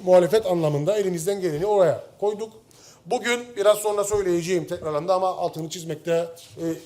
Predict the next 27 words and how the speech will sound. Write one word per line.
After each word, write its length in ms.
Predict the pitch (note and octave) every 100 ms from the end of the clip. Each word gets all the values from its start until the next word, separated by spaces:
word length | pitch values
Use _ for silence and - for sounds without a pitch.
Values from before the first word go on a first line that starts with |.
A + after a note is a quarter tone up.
| -
hiçbir, 420 | E3 - E3+ E3+ - - _ -
e, 220 | C#3+ C#3
beis 220 | C#3 -
görmem. 400 | - B2+ C3+ B3 - - - - - G3+
Bu 100 | A#3
anlamda 440 | A#3 G3+ G3 G#3+
da 320 | G3 A#3+ - - - _ _ _ _ _
önerilerimizi 1000 | F#3 G3 G3 F#3+ F3+ E3+ E3+ B2+ F#3+ A3 - _ _
son 260 | - B3 B3+
çıkış 380 | - - C#3 C#3+
yolu 160 | A#2+
olarak 480 | A2+ A2+ C#3 F#3+ - - - _ _
burada 300 | G3+ A3+ G#3
da 80 | G#3
yapmayı, 580 | G#3 G3+ D#3+ D#3+ D#3+ D3 - _ _ -
e, 260 | C3+ B2+ - - _ _ _ _ -
deneyeceğiz. 680 | C#3 C3 A2+ A#2+ F#3+ G#3 - _ _ - -
Bu 100 | G#3
anlamda 360 | G#3 F3+ F#3+ F#3+
biraz 220 | G3 F#3+
önce, 440 | F#3+ E3+ F#3 F#3 F#3 - _ -
e, 260 | D#3+ D#3
Sayın 280 | D3 D3 D3+
Başkan'ın 420 | F3 D#3 D#3+ D3+
ortaya 360 | E3+ D#3+ D3 D#3
attığı 380 | D#3+ - D3+ D#3+
rakamlar 460 | E3+ D3+ D3+ D#3